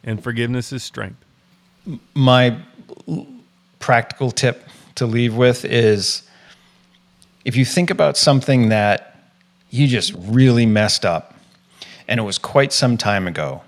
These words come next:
Speaker 2: six months, last year, a couple of years ago, and you still feel bothered by it, that might be something to look at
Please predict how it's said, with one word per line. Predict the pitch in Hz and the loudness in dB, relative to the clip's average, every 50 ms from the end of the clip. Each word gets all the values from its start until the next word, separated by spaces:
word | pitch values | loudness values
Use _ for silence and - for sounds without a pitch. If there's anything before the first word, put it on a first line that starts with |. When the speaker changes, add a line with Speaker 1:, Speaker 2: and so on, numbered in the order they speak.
| _ _ | _ _
Speaker 2:
six | - - - - 117 - - - | -8 -6 -4 -4 -4 -4 -6 -6
months, | 101 98 95 92 92 85 - - - | -4 -4 -4 -4 -4 -6 -8 -6 -4
last | 90 92 92 90 - - - | -2 -2 0 -2 -4 -6 -8
year, | 95 90 87 85 82 - - - _ _ - | -8 -6 -6 -6 -8 -8 -12 -18 _ _ -20
a | - | -12
couple | - 113 - - 101 | -10 -10 -8 -8 -8
of | 87 | -10
years | 82 85 82 80 - | -8 -8 -8 -10 -12
ago, | 80 73 80 76 71 73 80 - _ - - - - - - - - - - - | -12 -10 -8 -8 -8 -10 -12 -18 _ -20 -20 -20 -20 -20 -20 -20 -20 -20 -16 -10
and | - - 202 202 | -6 -4 -4 -2
you | 117 107 | -2 -2
still | - - - - - - - 151 151 151 147 143 | -2 -2 -2 -4 -4 -4 -2 0 0 2 2 0
feel | - - - 135 131 123 | -2 -4 -4 -4 -2 -2
bothered | 117 101 - 101 90 90 101 117 123 120 123 | -4 -4 -2 -2 0 0 0 -2 -4 -4 -2
by | 139 143 151 151 | -2 0 0 0
it, | 156 165 - - - - _ _ _ _ _ _ _ _ _ _ _ _ _ _ _ _ _ _ _ _ - | -2 -2 -4 -6 -10 -16 _ _ _ _ _ _ _ _ _ _ _ _ _ _ _ _ _ _ _ _ -2
that | 131 131 - | 0 0 0
might | 143 143 139 127 - | 0 -2 -2 -2 -2
be | 127 120 | -2 -2
something | - - 131 120 110 - 123 113 104 | 0 0 0 -2 -2 -2 -4 -6 -4
to | - 110 | -6 -6
look | 104 104 110 104 - - | -6 -4 -4 -4 -2 0
at | 104 98 95 92 90 - - - _ _ | 2 2 2 2 0 -2 -6 -16 _ _